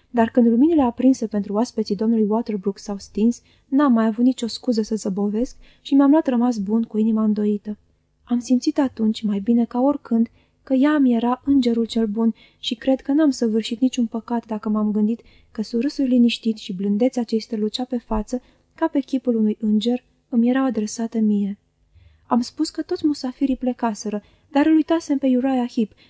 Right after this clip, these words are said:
pe care nu-l socoteam făcând parte dintre oaspeți și care nu încetase să se învârtească pe lângă noi. M-a urmat îndeaproape când am coborât scările și s-a ținut de mine tot drumul spre casă, vârându-și mereu degetele lungi, ca de schelet,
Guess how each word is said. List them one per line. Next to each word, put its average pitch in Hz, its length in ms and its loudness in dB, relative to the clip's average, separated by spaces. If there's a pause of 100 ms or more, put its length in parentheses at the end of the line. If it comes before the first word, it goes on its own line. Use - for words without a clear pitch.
pe 233 100 -4
care 240 320 0
nu-l 302 160 0
socoteam 220 500 -2
făcând 214 320 -2
parte 226 260 -4
dintre 214 280 -2
oaspeți 220 500 -4 (200)
și - 140 -14
care 220 220 -2
nu 262 160 4
încetase 233 520 0
să 220 120 -8
se 214 140 -6
învârtească 214 600 -4
pe 208 140 -8
lângă 208 220 -2
noi. 202 320 -4 (460)
M-a 220 100 0
urmat 226 300 0
îndeaproape 247 520 -2
când 208 180 -6
am 208 80 -2
coborât 208 380 -4
scările 214 520 -2 (240)
și - 140 -6
s-a 294 140 -2
ținut 349 240 0
de 339 80 2
mine 311 220 4
tot 320 200 0
drumul 247 260 2
spre 240 200 -8
casă, 220 400 -6 (280)
vârându-și 262 440 4
mereu 247 240 2
degetele 208 520 0
lungi, 214 320 0
ca 247 140 -4
de 233 80 2
schelet, 208 440 -4